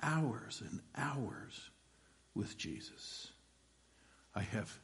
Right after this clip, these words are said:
seen him alive." Really? Okay. Are you the only guy? Paul would, Paul would say,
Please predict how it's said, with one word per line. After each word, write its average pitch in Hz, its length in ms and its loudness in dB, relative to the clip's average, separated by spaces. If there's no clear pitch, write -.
seen 104 720 4
him 69 240 2
alive." 73 220 0
Really? 190 400 10
Okay. 175 360 6
Are 180 80 12
you 311 160 12
the 311 120 12
only 311 260 12
guy? 320 340 12
Paul 247 160 12
would, 214 140 12
Paul 240 180 12
would 214 120 12
say, 190 260 12